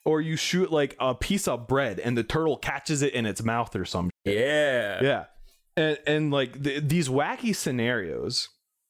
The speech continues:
Speaker 1: and these colorful characters and, and these really honestly r-, well-written characters that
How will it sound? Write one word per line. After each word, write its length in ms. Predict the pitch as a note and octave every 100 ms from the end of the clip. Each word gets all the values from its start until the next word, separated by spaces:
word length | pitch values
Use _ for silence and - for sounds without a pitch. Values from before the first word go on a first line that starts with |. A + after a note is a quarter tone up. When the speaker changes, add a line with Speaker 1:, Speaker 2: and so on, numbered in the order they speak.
| _ _ _ _
Speaker 1:
and 100 | C3+ B2
these 120 | -
colorful 500 | E3+ G3 G3+ F3+ D#3
characters 760 | D#3 B2+ B2 - B2+ B2 - - _ _
and, 320 | B2+ A#2 A2+ A2
and 220 | A#2 A2
these 340 | A2+ A2 G2+ -
really 640 | A#2+ B2+ E3+ F3+ E3+ D3+ B2+ _ _ _
honestly 520 | A2+ G3 F4+ - G3+ D3+
r-, 260 | B2+ C3+ C3+
well-written 560 | C#3+ D#3+ C3 D3+ C3
characters 520 | B2 A2+ A2 A2+ G#2
that 140 | G#2+